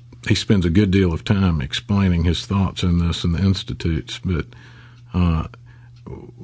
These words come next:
one thing he's really known for was his, you know,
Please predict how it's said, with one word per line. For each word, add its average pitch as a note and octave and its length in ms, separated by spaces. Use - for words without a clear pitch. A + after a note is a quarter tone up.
one A2 260
thing G2 160
he's E2 160
really F2+ 200
known F#2 280
for E2+ 220
was E2 260
his, E2 280
you - 80
know, D#2+ 80